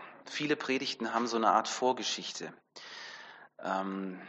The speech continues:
weil bestimmte Gedanken, die kommen ja irgendwo her. Und eine solche Predigt wollen wir uns nachher anschauen. Es ist die Predigt, die Petrus hält. Die ist, ähm, ähm, steht in der Apostelgeschichte und sie ist nicht ganz so bekannt wie die typische, ganz bekannte Pfingstpredigt von ihm, ganz am Anfang.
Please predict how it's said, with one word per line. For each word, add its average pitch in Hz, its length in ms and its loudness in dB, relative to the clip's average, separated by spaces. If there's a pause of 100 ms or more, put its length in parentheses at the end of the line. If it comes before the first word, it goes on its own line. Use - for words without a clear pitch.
(520)
weil 98 380 2
bestimmte 117 360 2
Gedanken, 113 460 8
die 110 80 0
kommen 123 240 4
ja 120 100 10
irgendwo 120 400 6
her. 107 320 2 (1400)
Und 113 80 0
eine 127 140 12
solche 151 280 10
Predigt 160 440 6
wollen 139 140 12
wir 139 60 12
uns 131 180 8
nachher 143 420 10
anschauen. 139 500 10
Es 190 140 -4
ist 120 160 -2
die 123 60 0
Predigt, 139 420 0
die 120 40 -6
Petrus - 520 -4
hält. 175 280 6
Die 135 120 2
ist, 123 260 0
ähm, 117 260 10 (640)
ähm, 113 340 4
steht 120 240 4
in 123 100 8
der 113 100 12
Apostelgeschichte 127 760 10
und 127 80 8
sie 127 120 4
ist - 120 4
nicht 160 260 4
ganz 214 300 12
so 180 120 6
bekannt 165 440 6
wie 147 140 2
die 139 140 0
typische, 165 600 4 (480)
ganz 143 260 10
bekannte 131 380 2
Pfingstpredigt 101 720 0
von 101 220 2
ihm, 117 120 2
ganz 117 280 8
am 120 100 8
Anfang. 143 460 6